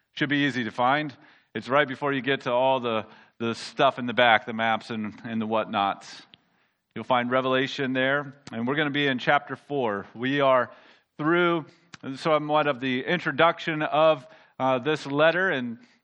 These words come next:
and the seven letters that King Jesus was having John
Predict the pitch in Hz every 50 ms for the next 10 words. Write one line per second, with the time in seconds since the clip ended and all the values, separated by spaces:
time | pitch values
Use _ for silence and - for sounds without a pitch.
0 | - - 131 127 127 123 120 - - 190 180 165 170 170 165 160 165 165 175 170
1 | 160 - 143 127 - - 170 165 156 135 139 156 170 170 165 180 175 - - 139
2 | 135 127 123 123 120 - 147 147 147 139 139 135 127 120 131 147 147 156 156 156
3 | 151 147